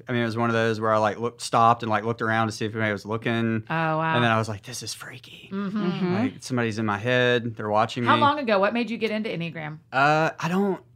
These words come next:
Speaker 1: I don't really remember. It was a thing that was kinda floating around the office. Um, a lot of the, the ladies were talking about it and they were doing it, and it was one of those. I think it's cool, like, the personality tests and stuff, just to be
Speaker 2: Yeah.
Speaker 1: able to take 'em and be like, "Oh, that's neat," you know?
Speaker 2: Yeah.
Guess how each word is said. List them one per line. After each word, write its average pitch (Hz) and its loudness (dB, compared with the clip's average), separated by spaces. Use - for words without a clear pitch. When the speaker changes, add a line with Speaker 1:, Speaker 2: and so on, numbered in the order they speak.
Speaker 1:
I 147 -8
don't 170 -2
really 185 2
remember. 139 4
It 131 0
was 127 0
a 120 2
thing 139 2
that 113 0
was 117 -6
kinda 113 -2
floating 117 -2
around 110 2
the 101 -2
office. 110 -2
Um, 98 -4
a - -4
lot 113 4
of 110 0
the, 104 0
the 107 -8
ladies 104 -4
were 107 -8
talking 104 -2
about 104 0
it 101 -2
and 95 -6
they 101 -6
were 98 -6
doing 101 -6
it, 101 -8
and 80 -12
it 95 -12
was 104 -10
one 104 -8
of 101 -8
those. 101 -4
I 170 0
think 196 4
it's - -6
cool, 123 0
like, 104 0
the 101 -2
personality 104 -2
tests 104 -4
and 110 -6
stuff, 135 -8
just 160 -4
to 165 0
be 135 2
Speaker 2:
Yeah. 110 4
Speaker 1:
able 104 -2
to 98 -6
take 101 -4
'em 101 -4
and 98 -6
be 98 -6
like, - -4
"Oh, 139 -4
that's 147 -8
neat," 104 -6
you 113 -8
know? 107 -4
Speaker 2:
Yeah. 139 -10